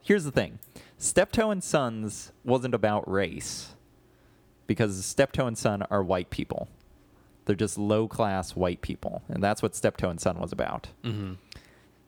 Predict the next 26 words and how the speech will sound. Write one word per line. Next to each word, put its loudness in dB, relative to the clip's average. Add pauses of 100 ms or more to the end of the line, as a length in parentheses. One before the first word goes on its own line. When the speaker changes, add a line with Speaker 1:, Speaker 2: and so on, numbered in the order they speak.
(140)
Speaker 1:
You 2
bring 2
that 2
show, 2
that, 4
I -2
think -2
it 4
was 2
an 0
inspired 2
move -2
to -8
bring 2
that 0
show 2
over 0
here -2
and -4
say, 0
"What 2
if -2
instead -4
of -2
it 0
being -2